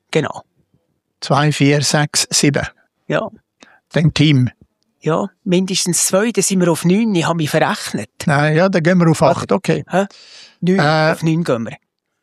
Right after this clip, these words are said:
Speaker 2: Ja, ich habe es unterschrieben mit einem, mit einem schlechten Gewissen, weil das ist, das ist, das ist zu optimistisch.
Speaker 1: Es ist mir
Speaker 2: Weißt
Speaker 1: auch
Speaker 2: du, warum,
Speaker 1: lieber,
Speaker 2: weißt du,
Speaker 1: schau
Speaker 2: warum?
Speaker 1: jetzt, Bernhard, es ist
Speaker 2: Ich,
Speaker 1: mir auch
Speaker 2: ich
Speaker 1: lieber,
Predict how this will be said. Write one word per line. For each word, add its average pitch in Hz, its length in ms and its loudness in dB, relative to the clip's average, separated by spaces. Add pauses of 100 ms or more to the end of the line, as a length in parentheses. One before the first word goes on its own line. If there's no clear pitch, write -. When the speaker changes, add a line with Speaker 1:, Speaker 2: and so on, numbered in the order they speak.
Speaker 2:
Ja, 156 140 2
ich 175 120 2
habe 208 100 0
es - 80 -2
unterschrieben 175 520 4
mit 143 200 2
einem, 139 320 0
mit 135 160 0
einem 131 200 0
schlechten 123 480 -2
Gewissen, 131 440 -2
weil 120 180 0
das 127 220 -4
ist, - 260 -6
das - 160 -6
ist, - 300 -10 (580)
das 123 160 -6
ist 139 160 0
zu 208 160 4
optimistisch. - 920 0
Speaker 1:
Es 247 180 0
ist 240 160 0
mir 240 160 4
Speaker 2:
Weißt - 200 2
Speaker 1:
auch 254 40 6
Speaker 2:
du, - 20 -
warum, 254 140 4
Speaker 1:
lieber, 226 140 4
Speaker 2:
weißt 214 120 4
du, 269 60 2
Speaker 1:
schau 285 80 6
Speaker 2:
warum? 220 80 6
Speaker 1:
jetzt, 214 160 0
Bernhard, 196 400 0
es 202 100 2
ist 226 120 -2
Speaker 2:
Ich, - 40 -4
Speaker 1:
mir 214 180 4
auch 214 60 4
Speaker 2:
ich 185 80 2
Speaker 1:
lieber, 233 240 2